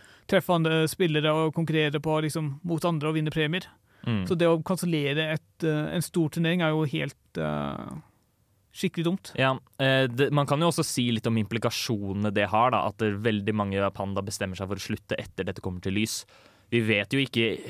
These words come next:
Speaker 2: hundre prosent hva som er sant her, em, og hva som faktisk har skjedd bak kulissene.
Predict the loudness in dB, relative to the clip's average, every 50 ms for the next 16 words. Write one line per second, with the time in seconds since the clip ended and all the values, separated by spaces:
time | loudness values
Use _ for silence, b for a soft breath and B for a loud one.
0 | -6 -4 0 0 0 0 0 -2 -2 -2 -2 -2 0 0 0 0 0 -2 -4 -4
1 | -4 -4 -4 -6 -6 -6 -8 -6 -4 -2 -2 -2 -4 -6 -8 -4 -2 -2 0 0
2 | 0 -2 -2 -4 -4 -4 -4 -2 -2 -2 -2 -2 -2 -4 -6 -6 -6 -8 -8 -8
3 | -8 -6 -6 -6 -2 -2 -2 -2 -2 -4 -6 -4 -2 -2 -2 -2 -4 -8 -8 -6
4 | -6 -6 -6 -6 -4 -4 -4